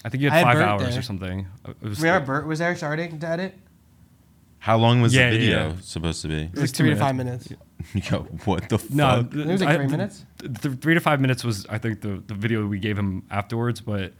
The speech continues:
Speaker 1: the day of it was, like, maybe two minutes.
Speaker 2: Yeah.
Speaker 3: Yo, that is
Speaker 1: It was, it was
Speaker 3: nuts.
Speaker 1: legit, dude.
Speaker 2: Yeah.
Speaker 1: People cried. I, it was the greatest instant gratification I ever
Speaker 2: Yeah.
Speaker 1: saw from Joey. He was
Speaker 2: I was
Speaker 1: just
Speaker 2: like,
Speaker 1: stoked.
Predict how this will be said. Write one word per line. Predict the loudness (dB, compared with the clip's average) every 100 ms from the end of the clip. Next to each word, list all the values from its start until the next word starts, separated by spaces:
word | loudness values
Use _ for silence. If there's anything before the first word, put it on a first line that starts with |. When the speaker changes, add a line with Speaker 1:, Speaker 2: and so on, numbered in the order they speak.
| _ -6
Speaker 1:
the |
day | 0 2
of | 2
it | 2
was, | -4
like, | -6
maybe | -4 -4
two | -4 -6
minutes. | -6 -8 -10 -8
Speaker 2:
Yeah. | 0
Speaker 3:
Yo, | 2 4
that | 4 4
is | 4
Speaker 1:
It |
was, | 4 4
it | 4
was | 4
Speaker 3:
nuts. |
Speaker 1:
legit, | 4 2 0
dude. | -2 -6 -8 -14 -10
Speaker 2:
Yeah. | -8 -6 -2
Speaker 1:
People | 0
cried. | 4 4 4
I, | 2
it | 0 -2
was | 0 2
the | 2
greatest | -2 -2 2 4 2 -6 -20 -20 -8
instant | -4 0 0 0
gratification | -2 -2 -4 -4 0
I | 0
ever | 2
Speaker 2:
Yeah. | 2
Speaker 1:
saw | 0
from | 0 -2
Joey. | 0 -2 -2
He |
was | -2
Speaker 2:
I |
was | -2 -2
Speaker 1:
just | -4
Speaker 2:
like, | -4
Speaker 1:
stoked. | -6